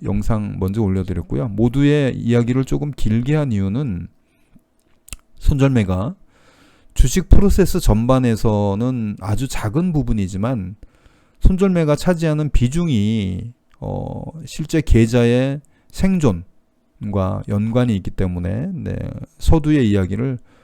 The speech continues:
조금 길게 했습니다. 이 부에서는 구체적으로 손절매를 주식 프로세스 전반에서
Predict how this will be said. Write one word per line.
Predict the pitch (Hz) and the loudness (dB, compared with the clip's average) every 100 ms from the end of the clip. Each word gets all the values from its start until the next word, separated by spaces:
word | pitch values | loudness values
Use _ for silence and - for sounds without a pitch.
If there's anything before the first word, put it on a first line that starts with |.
| _ | _
조금 | - 123 127 | -6 -4 -2
길게 | - 101 98 107 | -2 -2 0 0
했습니다. | 107 98 92 92 101 _ _ _ _ - - - | -2 -4 -6 -8 -10 _ _ _ _ -18 -10 -2
이 | 139 | 2
부에서는 | 160 170 165 165 175 | 6 6 4 0 0
구체적으로 | 143 175 151 135 113 139 90 95 151 | 4 6 6 4 2 0 0 -6 0
손절매를 | - 190 170 180 160 139 127 147 | 4 4 4 0 2 0 0 -2
주식 | 123 143 139 165 | -2 -2 -2 4
프로세스 | - 202 196 170 156 170 | 6 6 4 0 -2 -4
전반에서 | 156 113 123 131 113 92 87 | 2 2 2 2 2 -2 -6